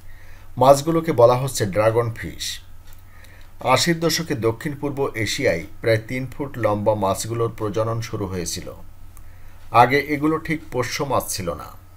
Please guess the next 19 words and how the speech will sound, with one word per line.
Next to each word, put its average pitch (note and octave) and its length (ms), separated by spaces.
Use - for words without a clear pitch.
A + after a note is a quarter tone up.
হঠাৎ C#3 420
রটে A2+ 260
গেল B2+ 200
মাছগুলো C3+ 480
বাড়িতে A2 420
রাখলে G#2 380
নাকি G#2 240
সমৃদ্ধি A#2+ 580
বাড়ে, F2 300
বাড়ে A2 260
ধন A2+ 280
সম্পদ। E2 440
তারপরই C3 580
মাছগুলোকে A#2+ 720
অ্যাকোরিয়ামে C#3 600
রাখা G#2+ 280
শুরু G#2+ 280
হলো। E2 240
বেশ D#3 240